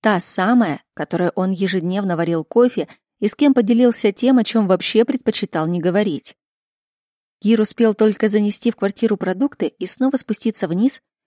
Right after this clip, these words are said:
как к дому, следуя одна за другой, подъехали машины депутата и риэлтора. И тут же у него зазвонил телефон. Скрывая лёгкое удивление,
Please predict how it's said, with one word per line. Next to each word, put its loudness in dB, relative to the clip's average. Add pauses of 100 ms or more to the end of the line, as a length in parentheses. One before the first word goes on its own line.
как 0
к -6
дому, -4
следуя 2
одна 2
за -2
другой, 2
подъехали 0
машины -2
депутата -4
и -2
риэлтора. -4 (1080)
И -6
тут 2
же 2
у 8
него 6
зазвонил 0
телефон. -6 (400)
Скрывая 0
лёгкое 0
удивление, 2